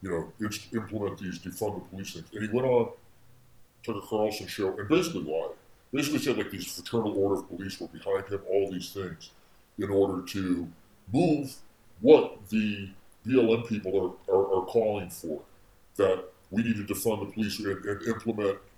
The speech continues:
these community groups, which probably in Minneapolis means Sharia law. But anyway, luckily enough, this guy,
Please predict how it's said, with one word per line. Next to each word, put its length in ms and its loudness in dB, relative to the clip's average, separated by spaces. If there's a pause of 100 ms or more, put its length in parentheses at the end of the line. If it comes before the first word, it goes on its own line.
(100)
these 220 -8
community 560 -2
groups, 580 -10 (220)
which 260 -4 (100)
probably 460 2
in 140 -6 (1400)
Minneapolis 580 2
means 200 -10
Sharia 520 -6
law. 320 2 (600)
But 160 6
anyway, 400 4
luckily 500 4
enough, 480 0
this 160 -4
guy, 380 6